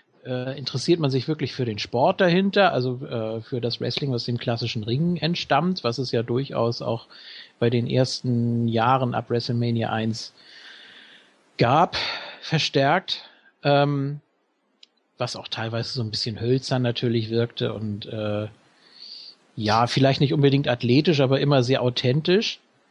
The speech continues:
äh, Kampfsport eben, oder eben das heutige, wo eben viele verschiedene Stile miteinander kombiniert werden. Also klar, in der W W E ist das nochmal ein anderes Thema, da gibt's ja mehr so, ja, dieses Abspulen der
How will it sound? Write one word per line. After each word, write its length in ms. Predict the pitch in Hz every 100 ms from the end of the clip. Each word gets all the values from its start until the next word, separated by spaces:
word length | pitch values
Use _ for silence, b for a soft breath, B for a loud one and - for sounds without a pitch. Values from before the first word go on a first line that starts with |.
| _ _ _ _
äh, 220 | - 127 120
Kampfsport 640 | 127 123 147 - 160 165
eben, 380 | - 165 190 202
oder 460 | 143 139 156 180 165
eben 340 | 165 175 175
das 440 | 170 165 - - - _ -
heutige, 640 | 151 160 180 117 113 120 175 _ _ _ _ _ _ _ _ -
wo 140 | 131
eben 340 | 139 139 131 131
viele 300 | 156 147 139
verschiedene 480 | 135 123 151 139
Stile 560 | 131 - 143 135 123 123
miteinander 540 | 123 120 120 120 123
kombiniert 640 | 117 127 127 120 139 165 -
werden. 360 | 110 110 143
Also 380 | 117 117 117 113 131 - - _ -
klar, 340 | 113 101 92 131
in 100 | 123
der 140 | 113
W 140 | 117
W 60 | 120
E 160 | 123 123
ist 160 | -
das 100 | 120
nochmal 220 | 120 117
ein 60 | 113
anderes 420 | 120 139 131 127
Thema, 360 | - 135 139 127
da 160 | 110
gibt's 260 | 113 120 -
ja 80 | 117
mehr 200 | 117 113
so, 200 | 117 107 - B B B B B B B B B B B B -
ja, 180 | 123 113
dieses 320 | 135 135 127
Abspulen 760 | 135 - - 165 170 165 156
der 480 | 143 135 135 135 135